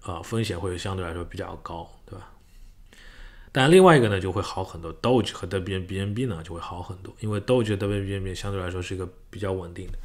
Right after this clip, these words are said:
如果你手上持有很多的狗币，你不妨参与一下这个池子，对吧？DOGE 和W B N B的池子。好，staking，啊，我之前也 stake，我之前买了一点，参与了一下，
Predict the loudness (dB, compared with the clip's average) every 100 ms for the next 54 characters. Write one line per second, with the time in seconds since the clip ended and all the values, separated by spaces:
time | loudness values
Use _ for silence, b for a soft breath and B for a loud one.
0 | B B B -4 2 4 4 2 0 2
1 | 0 -2 0 0 0 -2 0 0 -2 -8
2 | -4 -6 -6 -10 -12 -10 -6 -4 8 8
3 | 10 4 0 -2 -2 -2 -6 -10 -12 -12
4 | -12 -8 -4 -4 -6 -12 -14 -10 -8 -8
5 | -8 -8 -8 -8 -10 -12 -8 -8 -10 -10
6 | -10 -10 -12 -8 -8 -8 -10 -10 -12 -16
7 | B B B B B B B -2 -2 -6
8 | -18 -10 -4 -4 4 8 8 8 0 -2
9 | -14 -18 -20 -20 -20 -20 -20 -8 -2 0
10 | 0 0 0 2 2 0 -4 -8 -2 -2
11 | 0 -2 -4 -4 -2 -2 -2 -4 -2 -2
12 | -4 -10 -8 -8 -8 -10